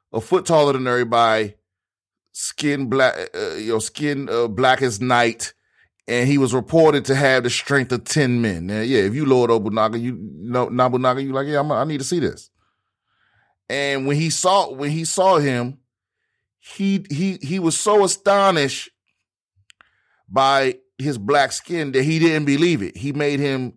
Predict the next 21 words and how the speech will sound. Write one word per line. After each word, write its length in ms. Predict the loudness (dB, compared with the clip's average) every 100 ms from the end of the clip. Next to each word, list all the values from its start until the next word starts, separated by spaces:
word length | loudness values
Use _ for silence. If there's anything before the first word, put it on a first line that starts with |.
| _ _ _ _ _ _ _ _
take 240 | -4 0
off 220 | 2 2 2
his 240 | -2 -4
top 420 | 2 2 2 -2
and 80 | -6
had 380 | -2 0 0 -2
sla-, 520 | -8 -2 0 0 -4
had, 400 | -4 0 0 0
uh, 140 | 0
servants 600 | -2 0 0 2 -2 -4 _ _ _ _ _ _
scrub 600 | -6 -4 0 4 4 4
him 360 | 2 -2 -4 -12 _ _ _ _ _ -8
to 140 | -4
see 260 | 0 2 2
if 140 | 0 -14 _
the 140 | -6
black 320 | 0 2 2 -2
would 120 | -10
come 220 | -8 -8
off. 360 | -8 -10 -16 _ _ _ _ _ _ _ _ _ _ _ _ _ _ _ _ _ _ _ _ _ _ _ _ _ _ _ _ _ _ _ _ -4
Yeah. 260 | -2 -2